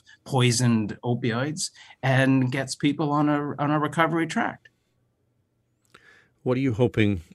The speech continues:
Speaker 2: to have happen in the next couple of months? An expansion of this, uh, not only in B C, but across the country?
Speaker 1: Uh, w-, well, I'd like to see more people have access to it 'cause it's desperately needed.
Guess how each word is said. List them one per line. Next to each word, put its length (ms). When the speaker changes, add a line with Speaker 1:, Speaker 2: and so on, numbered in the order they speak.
Speaker 2:
to 180
have 480
happen 360
in 400
the 60
next 180
couple 240
of 60
months? 240
An 80
expansion 560
of 120
this, 320
uh, 140
not 180
only 220
in 140
B 140
C, 240
but 160
across 320
the 60
country? 380
Speaker 1:
Uh, 100
w-, 260
well, 240
I'd 160
like 180
to 60
see 160
more 180
people 280
have 140
access 400
to 200
it 80
'cause 200
it's 120
desperately 500
needed. 420